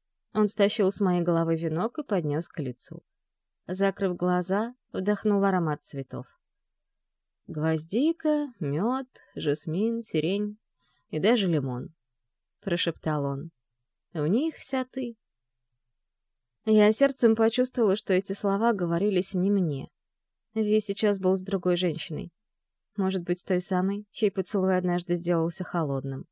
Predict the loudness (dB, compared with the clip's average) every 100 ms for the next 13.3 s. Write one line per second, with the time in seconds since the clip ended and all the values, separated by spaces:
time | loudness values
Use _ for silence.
0 | _ _ _ _ _ _ _ _ 2 4
1 | 2 2 2 4 2 4 4 4 0 -6
2 | _ _ _ _ _ _ _ _ _ _
3 | _ -6 2 2 2 2 2 2 0 0
4 | -2 -2 0 0 0 -2 -4 -4 -4 -8
5 | -10 -12 -12 _ _ _ _ _ _ 0
6 | 2 4 4 6 4 2 2 6 6 4
7 | 4 4 4 4 0 -4 -6 -2 -2 0
8 | 0 0 0 -2 -4 -6 -10 _ _ _
9 | _ _ _ _ 2 4 4 4 4 4
10 | 0 -2 0 0 2 0 2 0 2 -2
11 | 0 2 2 0 -2 -2 -2 -2 -6 -2
12 | 0 0 -2 -2 -4 -2 -4 -2 -6 -4
13 | -6 -6